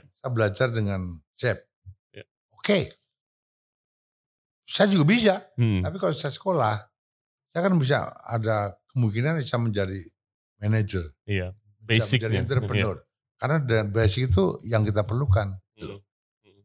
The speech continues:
Speaker 1: Makanya education itu saya rasa perlu,
Speaker 2: Hmm.
Speaker 1: ya. Kemudian education itu untuk saya never too late,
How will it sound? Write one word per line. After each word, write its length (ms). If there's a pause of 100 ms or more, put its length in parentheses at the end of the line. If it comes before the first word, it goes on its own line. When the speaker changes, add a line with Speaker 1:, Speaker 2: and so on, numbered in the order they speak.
(120)
Speaker 1:
Makanya 300 (880)
education 560
itu 180 (400)
saya 180
rasa 200 (200)
perlu, 440 (160)
Speaker 2:
Hmm. 160
Speaker 1:
ya. 120 (840)
Kemudian 360 (220)
education 360
itu 160 (680)
untuk 160
saya 400 (800)
never 300
too 180
late, 380